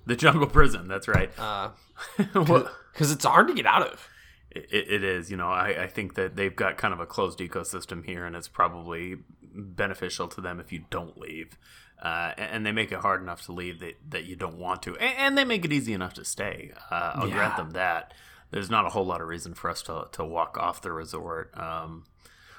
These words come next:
Speaker 1: we went into town the other day, but it, it felt a little bit like, we don't have to do this if we
Speaker 2: It
Speaker 1: don't
Speaker 2: was more
Speaker 1: want
Speaker 2: for,
Speaker 1: to.
Speaker 2: I think, the function of just going into town than as a function of necessity.
Speaker 1: Yeah. Y-,
Speaker 2: But
Speaker 1: yeah, that's, let's, let's get out and do something.
Speaker 2: But we saw some cool stuff in town.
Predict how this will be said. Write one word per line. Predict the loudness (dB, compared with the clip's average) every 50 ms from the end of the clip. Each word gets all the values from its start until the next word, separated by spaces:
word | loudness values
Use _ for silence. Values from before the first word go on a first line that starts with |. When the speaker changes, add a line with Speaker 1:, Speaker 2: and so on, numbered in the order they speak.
| -20 -10 -4
Speaker 1:
we | -2 0
went | 0 0 -2 -2 -4
into | -8 -10 -10
town | -8 -6 -6 -4 -4
the | -6 -6 -8
other | -8 -10 -8
day, | -6 -6 -4 -4 -4 -6 -6
but | -6 -6 -8 -8 -8 -10 -12
it, | -12 -10 -10
it | -10
felt | -6 -6 -6 -6 -6 -8
a | -6 -4
little | -4 -4 -4
bit | -4 -6 -8 -6 -6
like, | -6 -6 -6 -8 -14 -18 -18 -20 -20 -20 _ _ _ _ _ _ _ _ _ -20 _ _ -2
we | -2 0
don't | 0 0 -2
have | -2 -2 -2 -2
to | -4 -12
do | -12 -12 -12 -12 -12 -12 -12
this | -14 -16 -12 -12
if | -10 -8
we | -8 -6
Speaker 2:
It | -2
Speaker 1:
don't | 2
Speaker 2:
was | 2 4 4
more | 4 4 4
Speaker 1:
want | 4 2
Speaker 2:
for, | 2 0
Speaker 1:
to. | -2 -2
Speaker 2:
I |
think, | -2 -4 -6 -6 -6 -8
the | -8 -6 -6 -6 -8 -10
function | -8 -4 -4 -2 -2 -4 -6 -8 -8 -8
of | -8 -8 -10 -12 -18 _ -6
just | -4 -4 -4 -2
going | -4 -6 -6 -6 -8 -10
into | -8 -10 -10
town | -10 -6 -6 -6 -4 -4 -6 -6 -6 -8 -12 _ _ -10
than | -8 -8 -6
as | -6 -6 -8 -8
a | -10 -10 -12 -14 -12 -6
function | -4 -4 -4 -4 -8 -10 -12
of | -12 -12
necessity. | -12 -12 -12 -12 -12 -12 -12 -12 -12 -12 -12 -14 -16 -18 -18 -14
Speaker 1:
Yeah. | -12 -12 -12 -12 -16 -20 -20 -20 -20 -20 -20 -20 -18 -12
Y-, | -6 -2 0
Speaker 2:
But | 2 4
Speaker 1:
yeah, | 4 2 2
that's, | 0 -4 -4 -4 -4
let's, | -4 -4 -4 -2 -2
let's | -2 -2 -2 0
get | -2 -2 0
out | -2 -4 -4
and | -8
do | -12 -12 -10
something. | -10 -10 -10 -12 -12 -14 -14 -14 -12 -6
Speaker 2:
But | -4 -4 -4
we | -2 -4
saw | -4 -4 -4 -4
some | -4 -6 -6
cool | -6 -6 -6 -8
stuff | -8 -8 -6 -8 -8 -6
in | -6 -6 -6
town. | -4 -4 -4 -4 -6 -6 -10 -12 -14